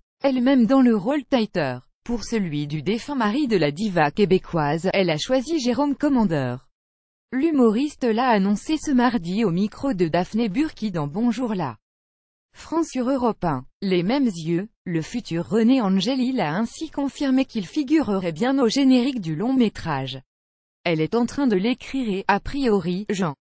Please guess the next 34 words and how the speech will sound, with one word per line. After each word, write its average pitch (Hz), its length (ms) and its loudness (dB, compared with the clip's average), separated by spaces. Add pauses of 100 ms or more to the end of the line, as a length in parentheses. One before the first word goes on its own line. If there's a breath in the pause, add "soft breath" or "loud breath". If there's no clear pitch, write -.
(460)
serait 247 380 -2
René 233 320 2
en 160 140 0
effet, 180 500 0
a 196 140 0
déclaré 214 480 -2
Jérôme 262 440 0
Commandeur, 190 800 -2
qui 208 200 -2
a 151 160 0
également 220 480 4
indiqué 240 420 -2
que 165 260 -2
le 185 160 0
tournage 254 540 -2
aura 190 260 2
lieu 170 280 0
à 180 60 0
la 170 120 -2
fin 302 200 -2
de 277 100 2
l'année 214 360 2
deux 233 140 2
mille 269 260 0
dix-huit. 202 640 -4 (600)
Le 185 160 4
comédien 170 600 0
s'est 175 260 -4
également 208 480 0
trouvé 202 420 0
quelques 294 360 -2
ressemblances 247 680 0
avec 160 320 0
l'homme 123 360 -4